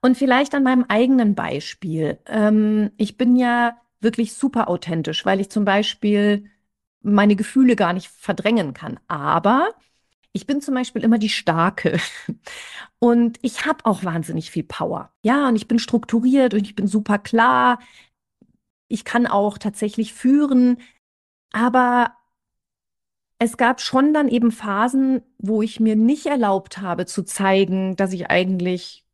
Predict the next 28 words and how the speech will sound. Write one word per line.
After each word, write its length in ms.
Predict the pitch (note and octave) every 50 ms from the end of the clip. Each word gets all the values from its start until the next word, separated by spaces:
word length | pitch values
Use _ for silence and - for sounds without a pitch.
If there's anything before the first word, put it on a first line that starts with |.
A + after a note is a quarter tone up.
| _ _ -
grad 260 | - F#3 F3 - -
total 400 | G#3+ G3 G3+ - - G#3 G3+ -
unsicher 440 | - B3 C4 C4+ A#3 F#3 E3+ D#3 -
bin, 200 | - C#3+ B2 B2
dass 140 | B2 -
ich 140 | G3 F#3+ -
total 400 | - G#3+ G#3 - F#3+ G3 G3 G#3
überfordert 680 | A3 G3+ G#3 G#3 - - - - - A#3+ A#3+ G3+ - _
bin. 260 | - E3 D3+ D#3+ - - _ - - - - - _ _ _ _ _
Und 200 | - F3+ G#3 -
zwar 240 | - - G3 F#3+ -
eben 220 | F#3+ F3+ F#3 F#3
nicht, 320 | G3 B3 C#4+ - - - _ _ _ _ _ _ _ _ _ _
weil 200 | F3+ F#3 F#3+ G3
ich's 120 | G3 - -
nicht 160 | F3+ - -
teilen 360 | - E3+ E3 F#3 A3 A#3+ A#3+
wollte, 520 | A#3 A#3+ B3+ C4 B3+ - D#4 D#4 D#4 D#4 -
sondern 380 | A3 - F#3 G3 G3 G#3 G#3 G3
weil 140 | F3+ F3+ F3+
ich's 120 | F3 -
tatsächlich 640 | - - D#3+ - - A3 B3+ - - B3+ A#3+ -
mir 100 | G#3+ G#3
innerlich 400 | - - A3 A3+ A3+ G#3+ G#3 -
gar 120 | - F#3+ F#3
nicht 160 | F3+ E3+ -
zugestanden 680 | - C#4 B3+ G#3+ - - - - - - - D#3+ D#3+ -
habe, 240 | - - - -